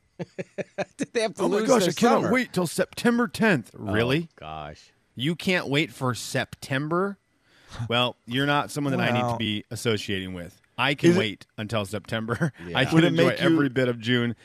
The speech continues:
Speaker 2: July, and August.
Speaker 1: No kidding.
Speaker 3: Would it make you happier if they just said, "I can't wait for football"?
Speaker 2: No. No. No, 'cause football is in fall, and I can wait very patiently for
Speaker 3: Yeah.
Speaker 2: football to enjoy summer.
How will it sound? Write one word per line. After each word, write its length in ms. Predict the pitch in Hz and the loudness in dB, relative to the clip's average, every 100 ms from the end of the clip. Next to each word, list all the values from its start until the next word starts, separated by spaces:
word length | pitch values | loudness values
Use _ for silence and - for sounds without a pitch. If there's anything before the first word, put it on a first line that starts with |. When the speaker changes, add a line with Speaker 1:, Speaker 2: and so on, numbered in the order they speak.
| - | -14
Speaker 2:
July, 320 | 120 127 113 110 | -4 0 0 0
and 80 | 104 | 0
August. 440 | 98 92 90 85 | 0 -2 -6 -8
Speaker 1:
No 160 | 85 85 | -12 -12
kidding. 320 | - 80 71 | -12 -12 -2
Speaker 3:
Would 100 | 147 | 0
it 60 | 147 | 0
make 220 | 156 127 | -2 0
you 100 | 139 | 2
happier 400 | 139 131 139 131 | 4 2 2 2
if 60 | 113 | 2
they 160 | 123 | 2
just 300 | 110 117 107 | 2 2 2
said, 240 | - 107 98 | 2 2 2
"I 120 | - 123 | 0 -2
can't 260 | - 113 | 0 -2
wait 200 | 92 98 | -2 -4
for 120 | 78 87 | -6 -8
football"? 460 | 104 101 87 82 - _ _ _ _ 123 | -6 -6 -8 -18 -20 _ _ _ _ -8
Speaker 2:
No. 240 | 131 104 _ _ _ _ | -6 -8 _ _ _ _
No. 160 | 127 - _ _ _ - - _ - | -12 -12 _ _ _ -20 -20 _ -6
No, 100 | 139 | -4
'cause 180 | 127 147 | -4 0
football 480 | 208 240 - 240 226 | 4 4 4 2 2
is 300 | 170 175 165 - | 0 0 0 0
in 140 | 147 | -2
fall, 480 | 127 123 104 69 - _ _ - | -2 -2 -4 -4 -12 _ _ -4
and 100 | 135 | -2
I 160 | 160 196 | 0 0
can 260 | 185 151 | -2 -2
wait 440 | 131 110 90 - - _ | -2 -2 -6 -16 -20 _
very 480 | 104 107 151 165 151 | -14 0 4 4 2
patiently 800 | - 131 117 - 98 98 90 87 _ _ _ | 0 -2 -2 -4 -6 -8 -10 -12 _ _ _
for 200 | - 110 | -4 0
Speaker 3:
Yeah. 120 | 101 | 2
Speaker 2:
football 480 | - 131 147 170 170 _ _ _ _ _ _ - | 0 0 0 0 -4 _ _ _ _ _ _ -6
to 120 | 147 | -4
enjoy 440 | 127 117 107 120 107 | -2 -4 0 2 0
summer. 500 | - 92 78 71 | -4 -10 -10 -18